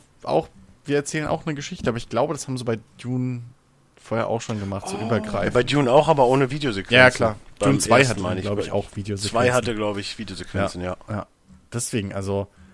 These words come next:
Speaker 1: das, das war schon, das, das war eine aufregende Zeit damals. Und damals, würde ich auch behaupten, fing das halt <coughs> wirklich so zumindest im Mainstream an, dass man halt hingeht und sagt, "Okay, pass auf, zwischen dem Gameplay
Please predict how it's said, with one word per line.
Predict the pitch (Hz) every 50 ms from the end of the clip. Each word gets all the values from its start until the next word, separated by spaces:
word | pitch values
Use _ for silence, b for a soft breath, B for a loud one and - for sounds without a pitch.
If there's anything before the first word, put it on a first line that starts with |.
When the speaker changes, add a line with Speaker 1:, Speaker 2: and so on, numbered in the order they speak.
| b b b -
Speaker 1:
das, | - 101 - -
das | - 113 - - -
war | - - 208
schon, | - - - 240 359 330 320 285
das, | - 196 - - - _ _ _ _ -
das | - - -
war | 135 147
eine | 170 180
aufregende | - - - - 190 185 175 175
Zeit | - - 147 202 -
damals. | 208 165 139 127 123
Und | 107 -
damals, | 104 117 156 196 190 - - -
würde | 123 101 - 135 180 202
ich | 202 -
auch | 160 -
behaupten, | - 156 151 165 - - - 143 127 _ _ -
fing | - - 165 185
das | 180 180 - -
halt | - -
<coughs> | - - 120 127
wirklich | 160 170 - 170 160 160 - - - b b b b b b b b b b b
so | b - 143 143
zumindest | 139 - 156 156 156 151 - -
im | 139 127
Mainstream | 127 135 151 - - - 147 143 -
an, | - 117 160 160
dass | 143 139 -
man | - 123 123
halt | 127 123 120
hingeht | 135 143 143 131 131
und | 123
sagt, | 120 120 110
"Okay, | 120 104 113 139 160
pass | - 139 123 -
auf, | 139 -
zwischen | - - - 165 - - 185
dem | 175 170 160
Gameplay | 143 135 139 156 156 - 151 147 156 151